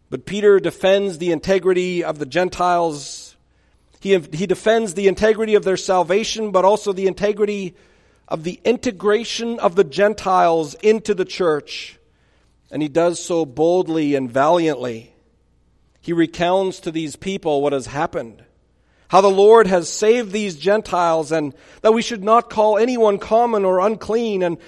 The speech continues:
that the Lord truly is no respecter of persons. And as he recounts to these Jews then what has happened,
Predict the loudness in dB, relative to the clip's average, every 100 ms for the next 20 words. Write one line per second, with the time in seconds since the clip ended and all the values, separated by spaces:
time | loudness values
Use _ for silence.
0 | -16 -10 -6 -4 0 0 0 -2 -6 -4
1 | -2 -4 -2 0 0 -4 -4 -2 0 -2
2 | -6 -4 -6 -4 -6 -6 -6 -6 -6 -6
3 | -14 -16 -20 _ _ _ _ _ _ _
4 | _ _ _ _ _ _ -6 -2 -2 -2
5 | -4 -4 -4 -2 0 0 -2 -6 -6 -6
6 | -6 -4 -2 0 -2 -2 0 4 4 2
7 | 0 -4 -2 -2 -2 -6